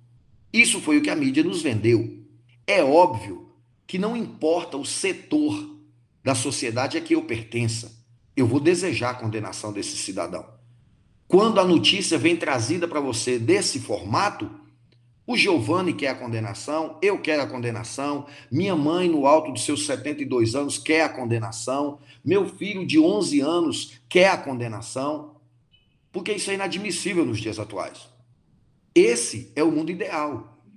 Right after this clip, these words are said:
É o mundo que a mídia vende. Um homem que, é, aproveitando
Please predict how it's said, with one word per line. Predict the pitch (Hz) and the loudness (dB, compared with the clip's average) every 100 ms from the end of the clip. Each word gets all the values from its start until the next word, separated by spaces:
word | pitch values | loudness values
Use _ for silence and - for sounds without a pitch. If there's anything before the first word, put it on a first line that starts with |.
| _ _ | _ _
É | 117 | 2
o | 147 | 2
mundo | 139 151 220 190 | 4 0 -2 -6
que | 185 | -6
a | 143 | -6
mídia | 131 180 180 196 | -4 -6 -4 -4
vende. | 123 123 143 127 107 92 - _ _ 107 | -2 -2 -2 -2 -4 -8 -16 _ _ -4
Um | 127 131 | 0 0
homem | 123 131 175 220 240 - - _ _ - | 0 0 0 -2 -6 -8 -18 _ _ -8
que, | 156 160 147 113 - - _ - | 0 2 2 0 -6 -14 _ -4
é, | 117 120 117 117 113 110 101 104 | -2 0 0 2 2 2 0 -4
aproveitando | - 117 160 160 143 101 170 190 180 123 107 - | -6 0 4 4 4 2 0 2 2 2 0 -2